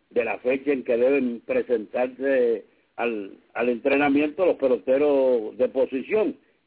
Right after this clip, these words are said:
Y Abreu, ansioso de que comience la temporada, ha trabajado duro ya en este complejo de práctica de los Medias Blancas. "Siento que estoy bien cerca", dijo Abreu, "no puedo esperar más". Así que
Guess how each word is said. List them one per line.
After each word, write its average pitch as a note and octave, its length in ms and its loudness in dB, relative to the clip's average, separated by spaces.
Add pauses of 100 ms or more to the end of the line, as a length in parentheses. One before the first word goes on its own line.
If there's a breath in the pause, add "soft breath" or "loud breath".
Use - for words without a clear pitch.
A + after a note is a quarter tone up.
Y C4 140 -2
Abreu, G3 440 2
ansioso D#3 640 0
de C3+ 120 -4
que C3+ 160 -6
comience D3 580 -2
la C#3 120 -2
temporada, D3 600 -2 (320 soft breath)
ha A#2+ 100 -6
trabajado C#3+ 520 4
duro D3+ 420 4
ya C3+ 300 -4 (280)
en A#2+ 120 -6
este B2+ 220 -6
complejo C3+ 500 0
de B2+ 100 2
práctica C3+ 580 -6
de A#2+ 100 0
los A2+ 120 -2
Medias A#2 320 -2
Blancas. A#2+ 420 -6 (460 soft breath)
"Siento G#3 580 0
que C3+ 80 -4
estoy C#3+ 220 0
bien D#3 240 0
cerca", A2+ 320 -2
dijo A#2+ 180 0
Abreu, A2 200 -2
"no C3 180 0
puedo D3 320 2
esperar A#2 460 -2
más". G#2 260 -8
Así B2 200 -10
que C3 240 -4